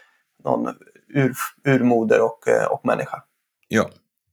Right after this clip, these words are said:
Speaker 2: Eh, så framställs hon och tittar man på, eh, om man går till exempel till Stockholms, eh,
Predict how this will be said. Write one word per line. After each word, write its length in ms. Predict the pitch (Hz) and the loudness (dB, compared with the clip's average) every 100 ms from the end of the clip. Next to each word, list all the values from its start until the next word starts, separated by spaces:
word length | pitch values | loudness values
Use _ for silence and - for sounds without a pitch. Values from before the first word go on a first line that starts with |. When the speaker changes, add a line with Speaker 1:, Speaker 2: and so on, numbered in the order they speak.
| - | -4
Speaker 2:
Eh, 400 | 95 95 92 90 | 0 2 0 -2
så 160 | - 117 | -2 -2
framställs 480 | 123 117 - 120 - | 0 0 0 -2 0
hon 320 | 98 110 104 | 0 2 2
och 100 | 95 | 0
tittar 240 | 104 - | -6 -6
man 240 | 80 82 87 | -4 -4 -4
på, 420 | 87 82 80 78 | -2 0 0 0
eh, 320 | 82 - - | -2 -4 -2
om 80 | 104 | 0
man 100 | 113 | 2
går 100 | 113 | 2
till 60 | 98 | 2
exempel 260 | 98 92 | 0 -2
till 120 | 92 | -4
Stockholms, 760 | 92 92 92 82 82 85 - - | -4 -6 -2 -2 -2 -2 -2 0
eh, 340 | 85 82 82 | 0 0 -2